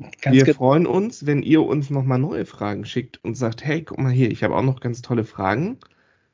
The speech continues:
Speaker 2: Und ansonsten
Speaker 1: freuen wir uns wie immer über Feedback, über Wünsche, über Themenideen und natürlich über iTunes-Rezensionen. Schreibt uns einfach. Vielen
Speaker 2: Wir
Speaker 1: Dank.
Speaker 2: wünschen,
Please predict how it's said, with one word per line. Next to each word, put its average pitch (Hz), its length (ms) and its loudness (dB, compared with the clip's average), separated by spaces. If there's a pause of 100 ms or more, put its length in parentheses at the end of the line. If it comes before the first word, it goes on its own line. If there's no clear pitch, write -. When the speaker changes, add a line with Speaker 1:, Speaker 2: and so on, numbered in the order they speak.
(720)
Speaker 2:
Und 110 140 -6
ansonsten 120 720 -8 (280)
Speaker 1:
freuen 143 420 2
wir 151 120 4
uns 139 180 0
wie 180 120 6
immer 208 300 4
über 139 340 6
Feedback, 196 640 0
über 147 300 4
Wünsche, 156 500 2
über 143 420 2
Themenideen 143 920 0
und 151 280 -2
natürlich 131 500 -4
über 101 320 -4
iTunes-Rezensionen. 101 960 -8
Schreibt - 360 -10
uns - 160 -18
einfach. - 480 -16 (320)
Vielen 180 280 2
Speaker 2:
Wir 170 60 4
Speaker 1:
Dank. 123 120 4
Speaker 2:
wünschen, - 240 -10